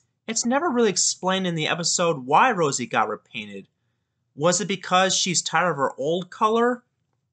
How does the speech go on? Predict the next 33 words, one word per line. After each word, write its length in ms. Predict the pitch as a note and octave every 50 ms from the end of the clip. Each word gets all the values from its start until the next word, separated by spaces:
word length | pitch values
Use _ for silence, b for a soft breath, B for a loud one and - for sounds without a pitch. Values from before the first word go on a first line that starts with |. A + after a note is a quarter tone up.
| _ _ _
Did 160 | - D3 D3
they 80 | D#3
run 240 | D3 C3 C#3 C#3 C#3+
out 200 | D3 D3+ D3+ D3
of 80 | C#3 -
her 100 | B2+ G#2+
old 300 | - A#2 D3 F#3 - -
paint? 380 | - C4 B3+ B3+ B3+ A#3+ - - - _ _ _ _ _ _ _ _ _ _ _ _
Or 120 | - G#3+ A3+
that 240 | A#3 A#3 G#3+ F3+ E3+
lavender 340 | F3+ F3 F3 F3 D#3+ E3
is 100 | D3+ C#3+
too 140 | - - F3+
stereotypical 840 | E3 C#3+ - - E3+ D#3 D3 D3 - D#3 C#3+ C3+ - C#3 C3 B2+ -
for 140 | C#3 C3
a 40 | A#2
girl 280 | A2 - B2+ B2+ A#2+ A#2
engine 280 | A2+ A2 G#2+ A2 G#2+
like 200 | G#2 G2 G#2+ - - -
her? 260 | A2 F#2+ B1 - - _ _ _ _ _ _ _ _ _ _ _ _ _ _ _ _ _ _ _ _ -
I 120 | B2 F#3
personally 400 | - - G#4+ A4+ - - G#3 E3
wouldn't 200 | D#3 D3+ C3 B2
mind 240 | B2 A#2+ A#2+ A#2+ A#2
an 120 | A#2+ A2 G#2
explanation 580 | A2 - - - B2+ A#2 A2+ A2 G#2+ - C3
because 340 | G#2+ - - D3+ C3+ B2+ -
continuity 920 | - - - - E4 A4 B4+ - C#4 G3 F#3 F#3+ G3+ G3+ F#3 D#3+ F3+ E3+
in 180 | - - E3 D#3+
the 80 | D3+
Thomas 420 | D3+ - - D3+ D#3 F3 E3+ E3 -
series 320 | D#3+ D3+ C#3+ C#3 B2+ -
is 460 | - C3+ D3+ D3+ D3 C#3+ C3+ - -